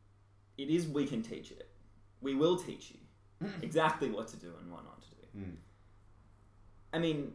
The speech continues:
Speaker 1: it also involves work. Like, I remember things from Christianity and Catholicism that were very positive.
Speaker 2: Yeah.
Speaker 1: Community
Speaker 2: Yeah,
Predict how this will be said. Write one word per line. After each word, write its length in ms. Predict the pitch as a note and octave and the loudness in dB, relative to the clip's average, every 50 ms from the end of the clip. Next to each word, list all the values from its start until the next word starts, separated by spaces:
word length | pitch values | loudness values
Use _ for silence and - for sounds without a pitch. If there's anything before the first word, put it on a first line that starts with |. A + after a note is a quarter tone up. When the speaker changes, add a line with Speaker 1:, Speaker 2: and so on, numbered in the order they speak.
| - - - | -12 -4 2
Speaker 1:
it 80 | D#3+ | 4
also 220 | D#3+ D#3 D3+ C#3+ C3+ | 6 6 6 6 4
involves 320 | B2+ A2+ A2 G#2+ G#2 - - | 4 4 2 2 0 -2 -2
work. 340 | G#2 G2+ F#2 G2 A#2 - - G#2+ | 0 2 2 2 0 -2 -6 -6
Like, 260 | G2+ G2 F#2 - - - - | -6 -4 -4 -6 -8 -12 -16
I 40 | - | -12
remember 300 | - G2 G2 G2+ G2 G2 F2+ - - | -10 -8 -8 -8 -8 -8 -10 -10 -10
things 260 | F#2+ F#2 F#2 - - | -12 -12 -12 -12 -12
from 280 | - F#2+ F#2 F#2 F2+ F#2 - - - - - | -12 -12 -12 -12 -12 -14 -16 -18 -20 -20 -14
Christianity 640 | - - G2+ F#2+ - - F2 E2+ F2 F2+ F#2 F2+ F2+ | -10 -10 -10 -10 -10 -12 -12 -12 -12 -12 -12 -12 -12
and 180 | F2+ F#2 - | -14 -14 -16
Catholicism 760 | - - - F#2+ - C3 - - G2 F2+ F2 E2+ E2+ F2 G2 G2+ - - - - - - - - - - - | -16 -14 -12 -10 -10 -10 -10 -12 -14 -14 -14 -14 -16 -16 -18 -20 -20 -20 -20 -20 -20 -20 -20 -20 -20 -14 -12
that 240 | - - - - - - - - - - - - - - - - - - - - - A#2 | -10 -10 -10 -10 -14 -16 -20 -20 -20 -20 -20 -20 -20 -20 -20 -20 -20 -20 -20 -20 -12 -8
were 80 | G#2+ G2+ | -8 -6
very 260 | F2+ F#2 F#2+ F#2 F#2 | -4 -4 -4 -4 -4
positive. 520 | F#2 - F2 F2 - - E2+ F2 F2 F2+ G#2+ - - - | -6 -6 -6 -6 -6 -8 -10 -10 -10 -10 -12 -14 -14 -10
Speaker 2:
Yeah. 380 | - A2+ G#2+ B2 A#2+ A#2+ A2+ G#2 | -8 -6 -4 -2 -2 0 0 0
Speaker 1:
Community 300 | - B2+ A#2+ A2+ A2 G#2+ | 0 2 2 2 2 0
Speaker 2:
Yeah, 60 | G#2+ | 0